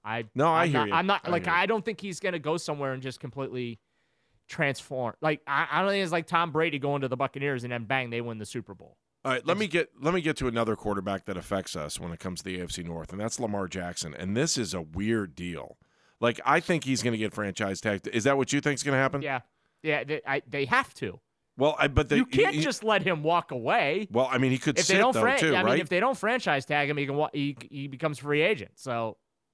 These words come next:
Speaker 1: they got, they have to. They, they don't have a choice. They gotta fran-, either that or trade him. Like, so, yeah,
Speaker 2: Would
Speaker 1: they
Speaker 2: you
Speaker 1: gotta
Speaker 2: sit if you were him, though?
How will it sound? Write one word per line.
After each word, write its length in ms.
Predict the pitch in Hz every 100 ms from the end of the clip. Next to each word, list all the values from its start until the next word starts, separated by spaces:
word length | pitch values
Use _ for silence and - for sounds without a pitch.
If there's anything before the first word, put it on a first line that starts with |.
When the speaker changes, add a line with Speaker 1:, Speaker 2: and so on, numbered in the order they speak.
| _ _
Speaker 1:
they 80 | 123
got, 240 | 185 -
they 140 | 127
have 200 | 147 240 -
to. 140 | 104 -
They, 120 | 110 - 107
they 80 | 175
don't 120 | 220
have 100 | 143
a 40 |
choice. 240 | - 220 151
They 100 | 139
gotta 140 | 170
fran-, 200 | - 165
either 240 | 170 156 147
that 200 | 156 202
or 60 | 160
trade 260 | 180 226
him. 100 | 127 - _
Like, 180 | 123 - _ _ _ _ _ _
so, 320 | - 123 120 -
yeah, 160 | 135
Speaker 2:
Would 120 | 151
Speaker 1:
they 60 | 151
Speaker 2:
you 40 |
Speaker 1:
gotta 140 | 175 -
Speaker 2:
sit 240 | 208 202
if 120 | 131
you 100 | 131
were 120 | 143 117
him, 240 | 147 139
though? 180 | 90